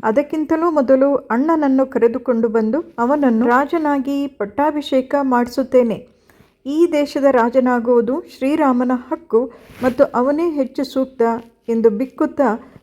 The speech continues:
ಸೀದಾ ಕೌಶಲ್ಯಳ ಬಳಿ ನಡೆದ. ಅವಳ ಪಾದದಡಿ ಬಿದ್ದು ಗೋಳಾಡುತ್ತಾ, "ಅಮ್ಮ, ನಾನು ಪಾಪಿ. ನನ್ನ ತಂದೆಯವರ ಮರಣಕ್ಕೆ ಹಾಗೂ ನನ್ನಣ್ಣ ಶ್ರೀರಾಮನ ವನವಾಸಕ್ಕೆ ನಾನೇ ಕಾರಣನಾಗಿರುವೆ.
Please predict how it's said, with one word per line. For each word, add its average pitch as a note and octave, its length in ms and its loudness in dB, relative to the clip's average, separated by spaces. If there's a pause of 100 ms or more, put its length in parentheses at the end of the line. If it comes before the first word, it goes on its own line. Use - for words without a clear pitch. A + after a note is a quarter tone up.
(140)
ಸೀದಾ E4+ 320 2
ಕೌಶಲ್ಯಳ B3+ 680 2
ಬಳಿ A3+ 260 0
ನಡೆದ. A3 340 2 (540)
ಅವಳ D4+ 320 2
ಪಾದದಡಿ C4 640 0
ಬಿದ್ದು A3+ 360 -2
ಗೋಳಾಡುತ್ತಾ, A3+ 880 2 (260)
"ಅಮ್ಮ, A#3+ 240 0 (260)
ನಾನು A#3+ 320 0
ಪಾಪಿ. A#3+ 600 -6 (240)
ನನ್ನ A#3 160 0
ತಂದೆಯವರ C#4 580 2
ಮರಣಕ್ಕೆ B3 680 0
ಹಾಗೂ A#3+ 460 -2
ನನ್ನಣ್ಣ A#3+ 500 -2
ಶ್ರೀರಾಮನ C4 680 0
ವನವಾಸಕ್ಕೆ A#3+ 1040 -2
ನಾನೇ C4+ 420 -2
ಕಾರಣನಾಗಿರುವೆ. A#3 1040 0